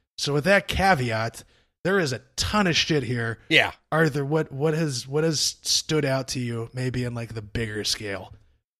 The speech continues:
Speaker 2: So, okay. Forty-two billion. That's billion. That's billion with a B. Visits in twenty nineteen.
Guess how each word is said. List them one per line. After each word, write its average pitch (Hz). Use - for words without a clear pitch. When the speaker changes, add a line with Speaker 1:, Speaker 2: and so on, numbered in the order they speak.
Speaker 2:
So, 160
okay. 131
Forty-two 214
billion. 143
That's 165
billion. 185
That's 139
billion 208
with 196
a 180
B. 135
Visits 135
in 131
twenty 143
nineteen. 123